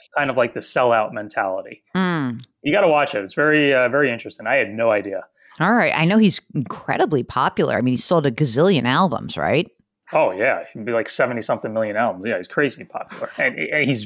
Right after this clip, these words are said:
Speaker 1: he's, he's not shy about it. The guy is not lacking an ego. Let's just put it that way.
Speaker 2: Hmm. Interesting. Very interesting. I like, I like that. Listen, I think it's great to be proud of what you do. Um, everyone's a little self-promoting.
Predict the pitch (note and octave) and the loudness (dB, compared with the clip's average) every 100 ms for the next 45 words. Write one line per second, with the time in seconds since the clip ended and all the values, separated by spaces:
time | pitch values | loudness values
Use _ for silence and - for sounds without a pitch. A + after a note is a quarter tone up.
0 | G#2+ A#2+ D#3 C#3 C#3 D3 F3 F3+ - E3 | -4 -2 0 -2 -2 0 0 0 2 2
1 | D3 G#2 G2 G2 B2 D3 D3 A#2+ A#2 B2+ | 2 2 0 -2 -2 0 0 0 0 0
2 | C3+ C3 B2 A#2 G2+ A2+ A2 G2 F#2 G2+ | 2 0 -2 -4 -10 -10 -6 -6 -6 -10
3 | - - A2 G#2 F#2+ G2 F#2+ - G4 B3 | -10 -8 -8 -6 -6 -6 -10 -6 0 0
4 | C3 - - D#3 - A3+ - B2+ A#2+ - | 0 -4 -6 -4 -4 -6 -4 -4 -6 -10
5 | _ C#3+ D3+ G#3 B3+ E3 C3+ - C3 - | _ -2 2 4 4 2 0 -2 -4 -4
6 | C3 C3+ F#3+ A#3+ E4 - - D4+ F#4 A#4+ | -2 0 2 0 0 -4 -2 2 4 2
7 | A#4 A#4 - C4 D4 - - G3+ D4 - | 2 -2 -2 0 0 0 -2 -2 0 0
8 | C4+ A#3 - E3+ E3 E3 - - - - | 2 0 -2 0 2 2 -2 -14 -20 -20
9 | _ D3+ C3 A#2 - D3 D#3+ D3 D3 - | _ -4 -2 -2 0 0 2 2 0 0
10 | B2+ B2+ B2+ B2 A#2 B2+ B2 A#2+ A#2 A#2+ | 0 2 2 2 0 0 2 0 -2 -6
11 | _ - A#3+ B3+ G3 D3 - B2+ A2+ - | _ -4 0 0 0 -2 -2 -2 -2 -2
12 | A2+ A2 A2+ C3 | -2 -2 -2 -2